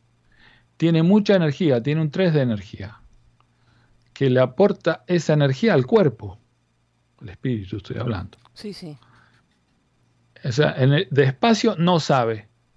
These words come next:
Speaker 1: El espíritu no sabe dónde está. Y tiene un poquito de percepción del tiempo. Ahora, el alma es la que tiene la mayor conciencia, tiene un tres.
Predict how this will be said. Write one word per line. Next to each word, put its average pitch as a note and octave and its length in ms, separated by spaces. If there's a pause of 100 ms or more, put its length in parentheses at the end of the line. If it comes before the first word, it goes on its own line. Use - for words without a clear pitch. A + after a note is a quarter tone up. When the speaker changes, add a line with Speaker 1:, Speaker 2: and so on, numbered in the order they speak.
(160)
Speaker 1:
El C#3+ 140
espíritu F3+ 600 (360)
no E3 220
sabe G#3 240
dónde E3+ 240
está. - 360 (2250)
Y D3+ 360 (180)
tiene G3+ 460
un G#3+ 280
poquito F#3+ 440
de E3 40
percepción C3 560
del G#2+ 160
tiempo. - 440 (1600)
Ahora, A#2+ 420
el D3+ 200
alma B3 460 (380)
es D#3 160
la D#3+ 100
que C3+ 120
tiene D#3+ 280
la C3 120
mayor D#3 560 (160)
conciencia, B2+ 640
tiene C3+ 200
un C#3 100
tres. C3+ 460